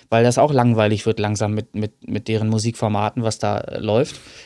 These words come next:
Aber da, da, äh, ein andermal mehr dazu. Aber ich finde, das wäre mal eine coole Idee, was passiert, und das ist nämlich das Interessante daran, wenn der Text zur Musik passt.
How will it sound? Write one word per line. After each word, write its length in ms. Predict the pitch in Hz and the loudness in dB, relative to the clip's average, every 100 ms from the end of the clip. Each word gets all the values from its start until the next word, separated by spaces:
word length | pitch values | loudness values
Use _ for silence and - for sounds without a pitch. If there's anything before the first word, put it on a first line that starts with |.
| - | 0
Aber 160 | 127 | 4
da, 160 | 143 143 | 6 4
da, 300 | - 143 156 | 4 6 6
äh, 220 | 151 131 147 | 4 2 0
ein 160 | 151 | 2
andermal 460 | - 165 135 110 107 | 2 4 4 4 4
mehr 160 | 107 | 2
dazu. 460 | 107 104 - 135 208 - - - | 2 0 -2 -2 -2 -6 -18 0
Aber 260 | 135 147 139 - - - | 4 4 2 -4 -12 -4
ich 140 | 147 | -4
finde, 480 | - 185 226 277 226 - | 0 2 4 4 0 0
das 260 | 160 - - | -2 0 2
wäre 140 | 240 | 2
mal 120 | 214 | 4
eine 120 | 180 | 2
coole 420 | 151 - 185 240 247 | 0 -2 2 2 2
Idee, 580 | 170 131 127 135 208 - | -2 -2 2 2 2 0
was 300 | 131 208 - | 0 0 -2
passiert, 680 | - 226 - 180 202 254 - | -4 -4 -2 2 2 2 -4
und 160 | - 143 | -6 -2
das 120 | 165 | -4
ist 120 | 175 | -2
nämlich 180 | 175 160 | -2 0
das 140 | 151 139 | 0 -2
Interessante 480 | 131 - 151 233 | -4 -4 -2 -2
daran, 380 | 127 101 104 160 - - - - _ _ _ _ | -2 0 -2 -4 -8 -20 -20 -20 _ _ _ _
wenn 280 | 107 147 180 | 0 2 4
der 200 | 147 135 | 4 2
Text 540 | - 233 - - - - | 0 -2 -2 -12 -16 -16
zur 220 | - 165 | -2 2
Musik 380 | 147 135 120 110 _ | 4 4 2 -2 _
passt. 600 | - 143 269 - - | 0 0 -2 -6 -16